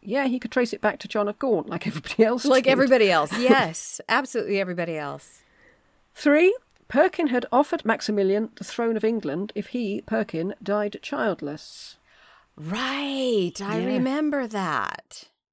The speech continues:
Speaker 1: Four, Auntie Margaret was insisting on it, and Maximilian was very fond of Margaret.
Speaker 2: Really?
Speaker 1: He called her the old lady.
Speaker 2: Aw.
Speaker 1: <laughs> Five, Maximilian would have a puppet on the English throne.
Speaker 2: Yes, that makes sense.
Speaker 1: Six,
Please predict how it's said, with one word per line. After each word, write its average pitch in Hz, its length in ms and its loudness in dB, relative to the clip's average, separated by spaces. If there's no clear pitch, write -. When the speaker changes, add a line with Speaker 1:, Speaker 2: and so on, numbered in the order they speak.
Speaker 1:
Four, 294 440 4
Auntie 349 280 0
Margaret 214 360 4
was 220 120 -2
insisting 262 440 -2
on 165 120 0
it, - 260 -6
and 247 240 -2
Maximilian 262 500 -2
was 247 120 -6
very 302 180 -2
fond 370 260 -6
of 202 60 -6
Margaret. 165 420 -6
Speaker 2:
Really? 262 760 0
Speaker 1:
He 320 80 -10
called 277 240 0
her 277 60 -2
the 269 120 -4
old 277 200 0
lady. 185 440 0
Speaker 2:
Aw. 294 760 4
Speaker 1:
<laughs> - 400 -20
Five, 294 600 4
Maximilian 190 520 -2
would 175 100 -4
have 175 160 -6
a 160 40 -10
puppet - 420 -6
on 240 80 -4
the 240 80 -2
English 240 220 -6
throne. 277 460 -2
Speaker 2:
Yes, 165 360 -8
that - 240 -10
makes 180 180 -12
sense. 202 420 -10
Speaker 1:
Six, - 560 0